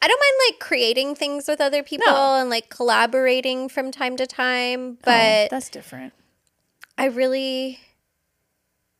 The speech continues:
Speaker 1: I don't know. I don't think it would ever be for
Speaker 2: I,
Speaker 1: me
Speaker 2: I could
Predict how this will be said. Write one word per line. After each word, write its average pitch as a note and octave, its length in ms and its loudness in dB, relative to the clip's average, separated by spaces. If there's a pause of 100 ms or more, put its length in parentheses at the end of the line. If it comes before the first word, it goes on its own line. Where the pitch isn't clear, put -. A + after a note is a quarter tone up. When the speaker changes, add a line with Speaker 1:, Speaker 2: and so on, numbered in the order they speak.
(120)
Speaker 1:
I A#3 100 -12
don't C4+ 140 -14
know. D#4+ 120 -14
I D#4 80 -14
don't C4 240 -14
think D4 180 -18
it D4 80 -8
would C#4+ 140 -10
ever B3+ 300 -8
be A#3+ 640 -10 (840)
for A3 260 -2
Speaker 2:
I, B3+ 40 2
Speaker 1:
me B3+ 140 -2
Speaker 2:
I A#3+ 100 2
could B3 220 2